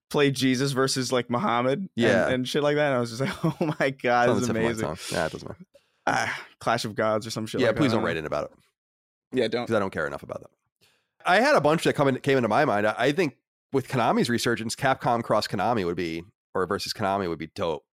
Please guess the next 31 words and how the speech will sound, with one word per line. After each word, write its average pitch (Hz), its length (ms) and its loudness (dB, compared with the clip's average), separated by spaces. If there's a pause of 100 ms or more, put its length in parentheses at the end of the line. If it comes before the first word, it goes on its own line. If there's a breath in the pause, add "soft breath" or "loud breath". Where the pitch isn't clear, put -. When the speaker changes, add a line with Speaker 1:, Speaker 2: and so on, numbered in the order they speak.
(380)
Speaker 2:
I 101 60 -6
mean, 98 200 -6
you, 113 220 -6
it, 113 180 -4
um, 123 320 -4
getting, 117 220 2
like, 107 100 0
the 113 80 -4
guys 104 220 0
from 104 80 -10
Contra 101 640 0
and 90 260 -6 (840)
Dracula 104 640 2
Speaker 1:
Oh, - 40 6
that, 185 160 4
Speaker 2:
and, 95 100 -4 (160)
and 101 260 -4
Speaker 1:
yeah. 127 140 2
Speaker 2:
Bomberman 117 400 2
Speaker 1:
That 113 160 6
would - 80 8
Speaker 2:
and - 180 4
Speaker 1:
actually, 110 540 0
Speaker 2:
that'd 123 120 2
be 143 60 2
awesome. 147 260 0 (360)
Speaker 1:
That 214 180 4
would 151 220 4
actually 127 500 -2
be 98 160 -6
cool. 98 380 -2